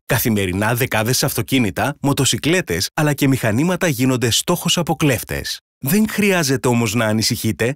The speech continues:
Με το νέο σύστημα παρακολούθησης αυτοκινήτων μπορείτε να ξέρετε ανα πάσα στιγμή πού βρίσκεται το αυτοκίνητό σας, η μοτοσικλέτα σας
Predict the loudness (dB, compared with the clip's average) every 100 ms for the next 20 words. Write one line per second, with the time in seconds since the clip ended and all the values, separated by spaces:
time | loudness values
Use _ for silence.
0 | -2 -2 2 0 0 0 0 0 0 -2
1 | 0 -2 0 0 0 0 -2 -2 -2 -4
2 | -2 0 0 -2 -4 -6 -6 0 2 2
3 | 2 0 0 0 0 0 0 0 0 -2
4 | 0 0 0 -2 0 0 0 -2 -2 0
5 | 2 0 0 0 0 0 -2 0 0 2
6 | 0 0 -2 -6 -2 2 2 2 0 0
7 | 0 0 -2 0 0